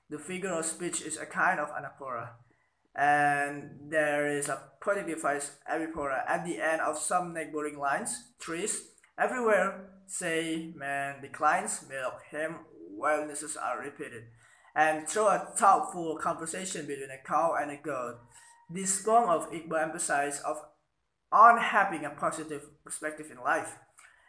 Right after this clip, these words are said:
And kids learn that is their choice to either focus on the positive and be happy,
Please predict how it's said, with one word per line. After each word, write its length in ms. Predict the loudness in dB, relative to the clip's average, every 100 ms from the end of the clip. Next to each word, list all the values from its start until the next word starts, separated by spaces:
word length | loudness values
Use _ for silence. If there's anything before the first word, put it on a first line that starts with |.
| _
And 460 | 0 2 2 -2 -6
kids 260 | -8 -4
learn 340 | -4 -2 -4 -4
that 760 | -2 0 0 0 0 0 -2
is 1160 | -4 -4 -4 -10 -10 -8 -10 -14 -12 -8 -8 -8 -12
their 220 | -8 -8
choice 380 | -4 -4 -2 -4
to 420 | -4 -6 -4 -4
either 320 | -4 -2 -2 -4
focus 420 | -6 -10 -8 -10 -8
on 140 | -8 -8
the 60 |
positive 440 | -8 -10 -8 -12 -8
and 260 | -8 -8
be 240 | -6 -6 -6
happy, 480 | -6 -6 -8 -14 -18